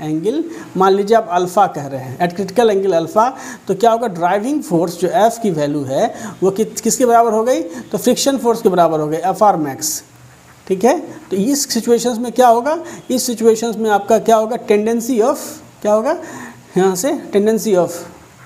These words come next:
tendency of sliding है, ठीक है, tendency of sliding कह सकते हो, या on the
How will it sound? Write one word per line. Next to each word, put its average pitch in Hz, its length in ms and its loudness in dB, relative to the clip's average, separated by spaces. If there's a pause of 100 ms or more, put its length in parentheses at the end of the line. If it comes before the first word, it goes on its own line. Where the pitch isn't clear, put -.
(120)
tendency 190 1500 -4
of 254 200 -2 (760)
sliding 196 460 0
है, 123 140 -10 (460)
ठीक 190 140 0
है, 240 100 2
tendency 226 460 0
of 320 200 2 (540)
sliding 220 400 0
कह 254 100 0
सकते 240 280 -4
हो, 269 240 2 (260)
या 226 120 6
on 233 120 -2
the 226 100 -2